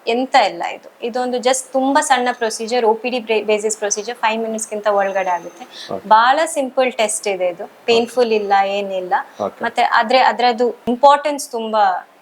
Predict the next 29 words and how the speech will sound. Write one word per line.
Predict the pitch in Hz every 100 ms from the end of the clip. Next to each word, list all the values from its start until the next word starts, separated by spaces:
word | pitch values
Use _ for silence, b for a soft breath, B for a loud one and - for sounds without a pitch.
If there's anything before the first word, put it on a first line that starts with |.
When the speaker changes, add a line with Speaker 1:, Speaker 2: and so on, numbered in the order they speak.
| _ -
Speaker 1:
ಜಾಸ್ತಿನೇ | 214 202 202 202 190
ಇದೆ. | 170 - -
ಅಷ್ಟು | 220 220 294
ಸಿಂಪಲ್ | - 285 269 277 254
ಟೆಸ್ಟ್ | 247 240 -
ಇದು. | 220 190 - B B B -
ಅದ್ರಲ್ಲಿ | 240 214 262 262
ನಮ್ಗೆ | 254 240 233 240
ಇಷ್ಟೊಂದು | 220 226 - 294 277 262 226
ದೊಡ್ಡ | 226 214 269 277 - - _
ಕಾಯಿಲೆಗಳನ್ನ, | 240 240 262 277 262 262 254 254 254 -
ಕಾಯಿಲೆಯನ್ನು | 226 247 269 262 254
ನಾವು | 247
ಪ್ರಿವೆಂಟ್ | - 226 254 294 285
ಮಾಡ್ಬೇಕಿದ್ರೆ | 247 226 220 240 233 208 175 202 - B B B 226
ಆ | 226 220
ಟೆಸ್ಟ್ | 240 240 -
ಬಹಳ | 226 220 220 202
ಸಿಗ್ನಿಫಿಕೆಂಟ್ | 214 202 202 - - 175 175 180
ಇದೆ | - 202
Speaker 2:
ಓಕೆ. | 196 208
Speaker 1:
every | 190 185
women | 175
ಅಲ್ಲಿ. | - - - - 127
Speaker 2:
ಮತ್ತೆ | 120 123
ವ್ಯಾಕ್ಸಿನೇಷನ್, | 110 107 127 117 120 113 107
ಆ, | 98
ಬಗ್ಗೆ | 92 101 98
ಮಾತಾಡೋದಾದ್ರೆ | 92 90 85 82 85